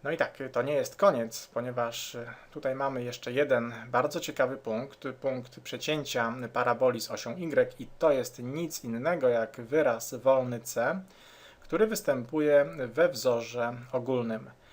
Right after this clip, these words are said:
Teraz jeśli spojrzymy na wierzchołek i przesuniemy argument o jednostkę w prawo lub w lewo, to może zdecydujmy się na przesunięcie w prawo. Przesuwamy w prawo o jednostkę, to teraz, aby dojść do wykresu funkcji,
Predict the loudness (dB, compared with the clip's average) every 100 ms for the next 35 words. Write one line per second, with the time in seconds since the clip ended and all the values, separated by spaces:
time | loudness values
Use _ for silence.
0 | -20 -20 -20 -4 2 2 2 -2 -4 -4
1 | -8 -4 -4 0 2 4 2 0 0 4
2 | 2 0 -10 -8 -8 -8 -12 -8 -6 -4
3 | -4 -2 0 0 0 2 0 2 2 4
4 | 2 0 -6 -16 -8 0 2 2 -2 -2
5 | 0 0 -2 -8 -8 4 10 10 8 2
6 | -2 -10 -4 -4 -4 -2 0 2 0 -2
7 | -8 -20 -14 -10 -6 -4 -6 -8 -14 -4
8 | -4 -2 -4 -4 -6 -8 -4 -4 -4 -8
9 | -12 -12 -8 -8 -10 -4 0 2 0 -2
10 | -10 -20 -18 -20 -14 -8 2 2 2 6
11 | 8 8 6 4 0 -2 -4 -2 -4 -4
12 | -6 -14 -20 -14 -2 4 4 4 0 4
13 | 4 4 4 6 6 6 -6 -8 -2 0
14 | 0 0 -2 -2 -8 -8 -8